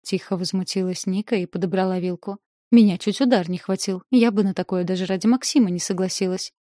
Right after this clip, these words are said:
Егор пристально посмотрел в её глаза. "Я знаю", тихо произнёс он и продолжил есть.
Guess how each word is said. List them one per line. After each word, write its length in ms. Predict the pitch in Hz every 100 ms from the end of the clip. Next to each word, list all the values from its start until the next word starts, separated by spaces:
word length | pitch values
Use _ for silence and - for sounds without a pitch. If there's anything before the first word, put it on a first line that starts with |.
| _ _ _ _
Егор 420 | 190 180 170 185 -
пристально 480 | 185 185 - 208 240
посмотрел 580 | 226 - 185 - 185 175
в 40 |
её 260 | 175 180 175
глаза. 380 | 190 185 180 - _ _ _ _ -
"Я 160 | 254 262
знаю", 340 | 294 269 - _ _ _ -
тихо 280 | 190 -
произнёс 560 | 175 185 185 185 180 -
он 160 | 190 233
и 60 |
продолжил 560 | - 202 170 180 170 185
есть. 440 | 180 180 - -